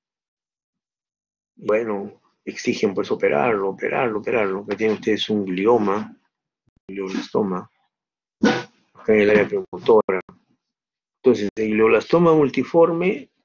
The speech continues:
es isointenso en T uno, hiperintenso con realce. Y lo que es más importante,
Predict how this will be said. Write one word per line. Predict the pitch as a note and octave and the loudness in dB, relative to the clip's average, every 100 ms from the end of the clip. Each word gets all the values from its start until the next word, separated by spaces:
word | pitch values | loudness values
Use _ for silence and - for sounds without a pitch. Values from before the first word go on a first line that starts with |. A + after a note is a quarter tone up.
| _ | _
es | C3 A#2+ - - | -4 -4 -8 -10
isointenso | C3+ - A2 A2 C#3+ D3 C#3 | -10 -6 -6 -2 2 2 0
en | C3+ | 0
T | B2+ | 4
uno, | C3+ C#3 | 4 2
hiperintenso | A#2+ G2+ G2+ G2 C3 C#3 C3 C3+ | -2 -4 -4 -2 0 0 0 -4
con | G#2+ G2 | -2 -2
realce. | G#2 B2+ B2 A2+ | 0 0 -2 -4
Y | |
lo | G#2+ G#2+ | -4 -4
que | D#3 | -4
es | D#3 | -4
más | F3+ F3 | -4 -4
importante, | F3 C#3 A2 - G#2 G#2 F#3+ A3 | -6 -4 -4 -4 -10 -12 -8 -8